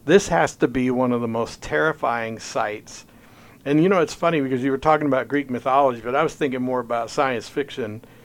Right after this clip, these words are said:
Um, you know, we live in an age when, when modern movie making technology is over the top, and there's really nothing they can't make look like it's happening for real on the screen.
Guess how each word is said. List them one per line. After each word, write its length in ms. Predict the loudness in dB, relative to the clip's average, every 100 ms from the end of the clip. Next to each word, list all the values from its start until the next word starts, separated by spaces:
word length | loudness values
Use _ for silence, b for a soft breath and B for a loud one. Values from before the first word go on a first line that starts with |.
| B B -2
Um, 640 | 0 2 0 -4 -12 -20 -20 -14
you 120 | -2 0
know, 100 | 2
we 160 | 2
live 180 | 4 4
in 60 | 2
an 120 | 0
age 340 | 0 -2 -2 -2
when, 400 | -2 -2 -4 -6
when 960 | -4 -4 -4 -8 -10 -14 -14 -12 -12 -4
modern 400 | 0 2 4 2
movie 300 | 0 0 -2
making 380 | -2 -4 -8
technology 840 | -8 -8 -6 -4 -2 -4 -8 -14 -12
is 160 | -6
over 240 | -6 -6 -8
the 140 | -12
top, 420 | -2 2 4 2
and 100 | -2
there's 160 | -2 2
really 200 | 2 2
nothing 380 | 0 -4 -6 -6
they 140 | -8
can't 320 | -6 -8 -6
make 260 | -6 -8 -8
look 460 | -6 -6 -6 -10 -20 B B B B
like 260 | -4 -4 -6
it's 140 | -8
happening 480 | -2 -2 -2 -6 -6
for 180 | -6 -4
real 320 | -2 -2 0
on 240 | -2 -4
the 60 | -8
screen. 580 | -8 -4 -4 -4 -8